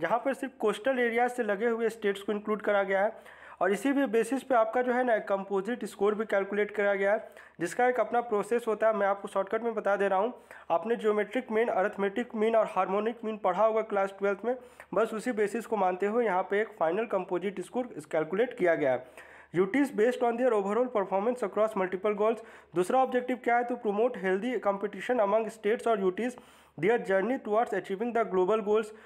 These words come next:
to support the states और U Ts in identifying priority areas which demand more attention,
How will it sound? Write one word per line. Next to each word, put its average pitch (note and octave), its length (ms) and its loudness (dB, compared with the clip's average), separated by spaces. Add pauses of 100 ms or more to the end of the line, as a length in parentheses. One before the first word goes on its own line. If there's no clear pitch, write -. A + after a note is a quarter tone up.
(180)
to G#3 160 0
support A3 340 2
the A#3 160 2
states B3+ 360 -2
और G3+ 280 0
U - 80 -
Ts B3 160 -2
in A#3 100 -2 (160)
identifying G3+ 600 0 (420)
priority G3 460 2
areas G3+ 420 2 (160)
which - 220 -8
demand G#3+ 340 2
more G3 100 2
attention, D#3 500 0